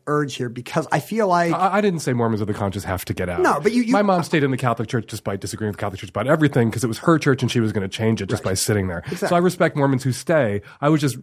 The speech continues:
Speaker 1: I saw you post a link, you
Speaker 2: I was
Speaker 1: know,
Speaker 2: linking to
Speaker 1: if you
Speaker 2: people
Speaker 1: wanna
Speaker 2: who
Speaker 1: get out of the church, here's how you do it.
Speaker 2: who were leaving.
Speaker 1: Right.
Speaker 2: People who were leaving.
Speaker 1: And, and, and thousands have.
Speaker 2: And thousands have.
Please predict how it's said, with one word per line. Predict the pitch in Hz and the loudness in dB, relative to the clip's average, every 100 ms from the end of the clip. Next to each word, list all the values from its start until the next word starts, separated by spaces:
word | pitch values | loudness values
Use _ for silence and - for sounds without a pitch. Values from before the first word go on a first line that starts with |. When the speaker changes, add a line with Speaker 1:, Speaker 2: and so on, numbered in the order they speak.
| - - 214 | -16 -4 0
Speaker 1:
I | |
saw | 269 | 2
you | 269 | 2
post | 226 220 | 2 2
a | 202 | 2
link, | 180 180 156 | 4 2 4
you | 165 | 4
Speaker 2:
I | |
was | 175 | 4
Speaker 1:
know, | 214 | 4
Speaker 2:
linking | 208 | 4
to | 170 | 4
Speaker 1:
if | 175 | 4
you | |
Speaker 2:
people | 160 | 4
Speaker 1:
wanna | 147 170 | 4 4
Speaker 2:
who | |
Speaker 1:
get | 220 | 4
out | 202 | 2
of | |
the | 190 | 0
church, | 175 - | -2 0
here's | 185 | 0
how | 160 | 0
you | 151 | -2
do | 110 | -6
it. | 98 | 0
Speaker 2:
who | 170 | 2
were | 160 | 4
leaving. | 160 170 269 190 107 82 - | 2 2 2 0 -4 -8 -8
Speaker 1:
Right. | 135 | -2
Speaker 2:
People | 147 147 147 | 0 2 4
who | 160 | 4
were | 160 190 | 4 4
leaving. | 143 120 180 | 4 4 4
Speaker 1:
And, | - 165 | 2 2
and, | 160 | 0
and | 151 | 2
thousands | 151 160 180 | 2 2 0
have. | 196 262 - | 0 -2 -4
Speaker 2:
And | 139 | 0
thousands | 151 170 202 160 | 2 2 2 2
have. | 139 | 2